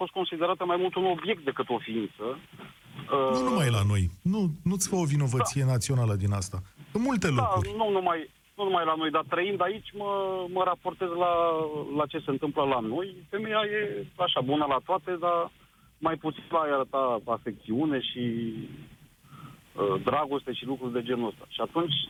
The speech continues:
Speaker 1: se perpetuează educația asta din generație în generație. Și nu vorbim numai de mediul rural. Vorbim chiar și de București, că, uh, băiatul ăsta, că nu vreau să-i spun numele, că oricum are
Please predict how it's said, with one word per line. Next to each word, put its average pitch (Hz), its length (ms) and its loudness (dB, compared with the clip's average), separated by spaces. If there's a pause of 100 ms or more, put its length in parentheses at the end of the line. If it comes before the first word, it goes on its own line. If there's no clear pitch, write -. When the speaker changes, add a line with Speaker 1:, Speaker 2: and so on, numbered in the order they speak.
Speaker 1:
se 160 60 0
perpetuează 151 720 -2 (140)
educația 135 500 -2
asta 156 200 -2
din 147 280 -2 (380)
generație 143 480 0
în 147 60 -4
generație. 147 500 -2
Și 131 120 -14
nu 180 80 -2
vorbim 170 280 0
numai 156 240 0
de 139 80 -6
mediul 147 280 0
rural. 143 320 0 (520)
Vorbim 135 300 2
chiar 156 180 0
și - 100 -8
de 151 80 0
București, 151 460 -2 (120)
că, 113 80 -2 (300)
uh, 101 260 -6
băiatul 131 360 0
ăsta, 127 160 -6
că 131 80 -6
nu 135 60 -2
vreau 123 160 2
să-i 107 180 -4
spun 110 120 -6
numele, 117 340 2
că 117 60 -6
oricum 113 280 -2
are 104 160 0